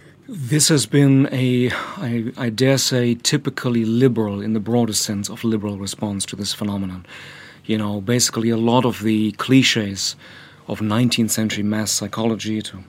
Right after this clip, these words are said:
pick on an era even closer to our time, have sort of come back in terms of, well, the masses are irrational, you know, they might want to abolish democracy,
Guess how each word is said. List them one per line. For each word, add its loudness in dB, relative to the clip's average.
pick -6
on -4
an -2
era -4
even -8
closer -8
to -6
our -6
time, 2
have -6
sort -2
of -16
come -4
back 0
in -2
terms 0
of, -6
well, 0
the -6
masses -4
are -6
irrational, -2
you -8
know, -8
they -4
might -2
want -6
to -10
abolish -6
democracy, -4